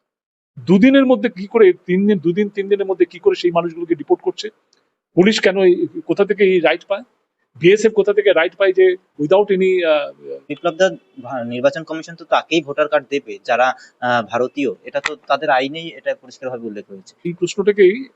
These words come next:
Speaker 1: অন্যভাবে বলবো, এটা একটু। এই যে নির্বাচন কমিশন যে তিনশো চব্বিশ ধারা থেকে তিনশো ছাব্বিশ ধারা, ঊনত্রিশ ধারা অবধি দেখাচ্ছে, সেখানে কারা ভোটার সেটা সংবিধানের তিনশো ছাব্বিশ ধারায় লেখা আছে।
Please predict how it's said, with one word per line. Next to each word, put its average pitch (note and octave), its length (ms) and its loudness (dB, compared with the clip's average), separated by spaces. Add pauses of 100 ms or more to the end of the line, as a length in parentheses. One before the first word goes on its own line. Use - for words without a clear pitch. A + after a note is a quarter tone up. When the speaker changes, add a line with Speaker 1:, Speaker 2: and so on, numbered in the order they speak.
(360)
Speaker 1:
অন্যভাবে D#3+ 500 0
বলবো, B2 340 -8 (240)
এটা - 180 -16
একটু। - 260 -20 (920)
এই F#3 180 4
যে G#3 100 2
নির্বাচন F#3 420 2
কমিশন G#3 440 -8
যে F#3 120 0
তিনশো E3 380 -8
চব্বিশ D#3 400 -4
ধারা E3+ 160 -2
থেকে E3 180 -10
তিনশো D3+ 320 -8
ছাব্বিশ - 400 -10
ধারা, C#3+ 340 -4
ঊনত্রিশ D3 340 -12
ধারা C#3+ 140 -4
অবধি - 220 -8
দেখাচ্ছে, - 500 -18 (880)
সেখানে G#3 560 -4 (680)
কারা F3+ 300 2
ভোটার G3+ 300 -2
সেটা F#3+ 340 -6 (300)
সংবিধানের E3+ 540 -4
তিনশো E3 320 -10
ছাব্বিশ C#3 380 -10
ধারায় F#3 180 -6
লেখা - 240 -12
আছে। - 260 -16